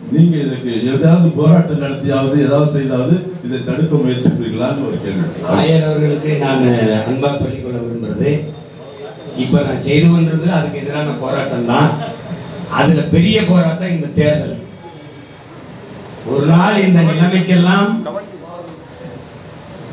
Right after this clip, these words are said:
Speaker 2: ஒரு நாள் இந்த நிலைமைக்கெல்லாம் மாறுதல் உண்டு. அதற்காக இப்போது தேர்தல் உண்டுங்கிறவங்க அந்த தேர்தல் தான் இது. நீங்க ஒரே ஒரு தடவை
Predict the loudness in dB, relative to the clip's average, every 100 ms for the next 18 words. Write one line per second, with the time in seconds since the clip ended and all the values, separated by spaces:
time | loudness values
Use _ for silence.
0 | -4 2 6 6 6 4 4 6 6 4
1 | 4 6 4 4 4 6 4 4 6 6
2 | 6 6 2 4 4 4 0 -8 -12 -18
3 | -20 -20 -20 -20 -20 -20 -20 -20 -20 -20
4 | -20 -20 -20 -12 -2 2 2 4 4 4
5 | 6 4 4 4 4 2 4 4 4 4
6 | 4 4 4 2 0 -4 -6 -8 -12 -18
7 | -20 -20 -20 -20 -20 -14 -10 0 2 4
8 | 4 4 4 2 2 2 2 2 2 0
9 | -2 -12 -18 -20 -8 -2 -2 2 4 6
10 | 6 4 4 2 2 0 0 2 2